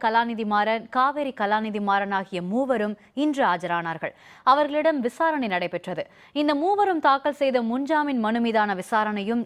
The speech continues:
இன்று நடைபெற்றது. அப்போது இந்த வழக்கு விசாரணையை சி பி ஐ நீதிமன்றத்தில் நடத்தக்கூடாது என்று தயாநிதி தரப்பில் எதிர்ப்பு தெரிவிக்கப்பட்டது. ஆனால் சி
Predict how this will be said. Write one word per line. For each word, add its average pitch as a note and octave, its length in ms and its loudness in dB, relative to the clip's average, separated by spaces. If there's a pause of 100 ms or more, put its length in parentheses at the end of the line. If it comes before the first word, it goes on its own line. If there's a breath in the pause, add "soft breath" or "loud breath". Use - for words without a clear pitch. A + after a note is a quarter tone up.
(120)
இன்று C4 220 -2
நடைபெற்றது. E3+ 520 -2 (420 loud breath)
அப்போது C4+ 360 2
இந்த A#3 200 0
வழக்கு A#3 320 0
விசாரணையை A3 560 0 (220)
சி D#4+ 140 0 (100)
பி E4+ 160 0
ஐ - 100 -2
நீதிமன்றத்தில் A#3+ 680 0
நடத்தக்கூடாது G#3 680 -2
என்று G3 200 0 (380 loud breath)
தயாநிதி D#4 540 2
தரப்பில் G#3 360 -2 (120)
எதிர்ப்பு A#3+ 320 -4
தெரிவிக்கப்பட்டது. E3+ 680 -4 (420 loud breath)
ஆனால் E4 320 0
சி F#4 120 2